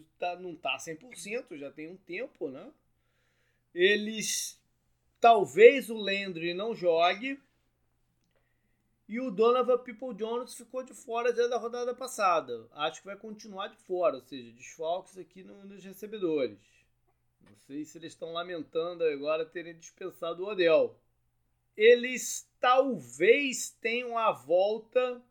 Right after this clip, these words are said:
tanto do Kareem Hunt como do right tackle do Jake Conklin. Seria importantíssimo. Até pra, pra reforçar essa, esse modelo deles de ataque. E...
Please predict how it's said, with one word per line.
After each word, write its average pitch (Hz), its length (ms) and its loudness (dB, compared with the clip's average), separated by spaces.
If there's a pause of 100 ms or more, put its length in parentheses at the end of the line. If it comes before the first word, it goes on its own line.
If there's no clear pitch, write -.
(600)
tanto 269 400 2
do 214 100 -12
Kareem 208 440 -2
Hunt 190 560 -6 (160)
como 262 460 0
do 214 760 -2
right 214 320 2
tackle 202 360 2
do 196 120 -18
Jake 196 240 -10
Conklin. 131 440 -6 (920)
Seria 123 300 -16
importantíssimo. 147 880 -12 (840)
Até 143 440 -12
pra, 226 360 -6
pra 208 180 0
reforçar 185 760 0
essa, 202 640 -2 (380)
esse 123 200 -8
modelo 190 640 10
deles 156 400 2
de 143 100 -6
ataque. 165 840 0
E... 110 840 -16